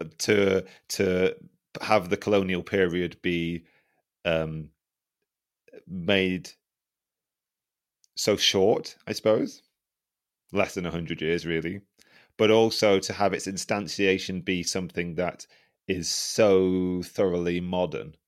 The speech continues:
I guess. Now, obviously, it has its legacy in, um,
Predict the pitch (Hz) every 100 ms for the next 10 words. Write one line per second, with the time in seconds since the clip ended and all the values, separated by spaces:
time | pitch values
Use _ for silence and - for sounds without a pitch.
0 | _ _ _ 80 64 - - _ _ -
1 | 101 104 101 107 - 98 92 - 92 85
2 | - 92 92 98 - 107 135 - - 101
3 | 95 95 92 _ _ _ - 85 82 82
4 | 82